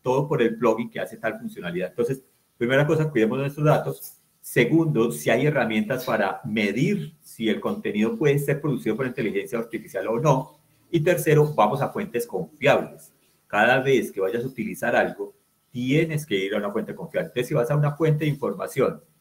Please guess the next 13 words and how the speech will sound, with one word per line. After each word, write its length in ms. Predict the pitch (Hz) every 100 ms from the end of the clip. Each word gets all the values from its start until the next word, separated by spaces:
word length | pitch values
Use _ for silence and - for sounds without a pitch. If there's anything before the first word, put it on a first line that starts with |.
| _ _
que 160 | 120 113
se 160 | 113
llama 600 | 117 117 110 139 135 147 - -
Actualidad 540 | 120 - 113 113 110
Panamericana, 880 | 147 135 120 104 107 123 139 151 -
pues 160 | 104 107
sepas 360 | 101 127 143
que 200 | - - -
Actualidad 360 | - 92 -
Panamericana 680 | - 127 110 92 95 110 117 - _
maman 320 | 110 107 110 107
gallo. 260 | 143 170
Eso 160 | 165